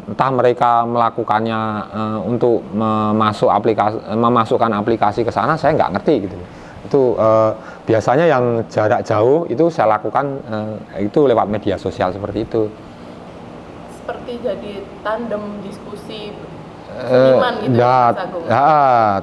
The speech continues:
Speaker 1: ta-, satu, tandem diskusi seniman itu, eh, kebanyakan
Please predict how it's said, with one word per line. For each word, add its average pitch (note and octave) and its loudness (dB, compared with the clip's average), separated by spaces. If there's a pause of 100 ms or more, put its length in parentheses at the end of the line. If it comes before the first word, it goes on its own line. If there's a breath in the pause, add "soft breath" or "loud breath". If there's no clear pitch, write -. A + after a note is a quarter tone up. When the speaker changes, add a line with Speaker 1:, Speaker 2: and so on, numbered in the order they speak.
(100)
Speaker 1:
ta-, G#2+ 0
satu, B2+ 2 (260)
tandem A#2+ 2
diskusi A2+ 0
seniman C3+ 2 (480)
itu, E3 4 (160)
eh, B2 4
kebanyakan A#2 0